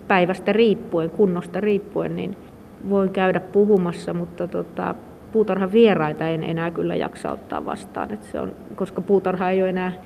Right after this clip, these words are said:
se ei oo niin hyvin hoidettu kuin se on ollut aikoinaan, niin tulee vaan paha mieli, jos ihmiset tulee katsomaan kaikkea sitä rikkaruohon määrää, mikä siellä rehottaa, mutta aina sitä voi puhua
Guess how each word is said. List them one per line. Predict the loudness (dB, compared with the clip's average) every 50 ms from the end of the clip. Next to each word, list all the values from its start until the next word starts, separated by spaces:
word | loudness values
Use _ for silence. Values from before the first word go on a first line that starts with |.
| -20 -20 -20 -20 -12
se | -4 0 2
ei | 4 4
oo | 4
niin | 4 6 4 6
hyvin | 6 6 6 6 4
hoidettu | 4 4 6 6 6 4 2 0 -4 -8
kuin | -6 -4 -4 -2 0
se | 0 0
on | 2 2
ollut | 4 4 4 4 2 2 0
aikoinaan, | 0 0 -2 -2 -2 -2 -2 -2 -2 -4 -4 -4 -4 -4
niin | -4 -6 -8 -8 -10 -14 -18 -18 -18 -18 -18 -20 -20 -14 -6
tulee | -4 -2 0 2
vaan | 2 0 2
paha | 2 2 2 2 2
mieli, | 2 2 2 2 2 2
jos | 0 -2 -2
ihmiset | -4 -6 -6 -8 -10 -8
tulee | -4 -4 -2 -2
katsomaan | -2 -4 -6 -6 -6 -6 -4 -4 -4
kaikkea | -4 -4 -6 -6 -4 -4 -4 -4
sitä | -2 -2 -2
rikkaruohon | -2 -2 -4 -4 -4 -2 -2 0 -2 -2 -4 -6 -6 -6
määrää, | -4 -2 0 0 0 0 -2 -2
mikä | -2 -4 -4 -2 -2
siellä | -4 -4 -4 -4 -2 -2 -2
rehottaa, | 0 0 0 2 0 0 -2 -4 -8 -8 -6 -4 -4 -4
mutta | -4 -8 -8 -8 -8 -8 -8 -8 -14 -18 -20 -20 -20 -12 -4
aina | -2 0 2 2 2
sitä | 0 0 0
voi | 2 2 2
puhua | 4 6 6 6 8 6 4 4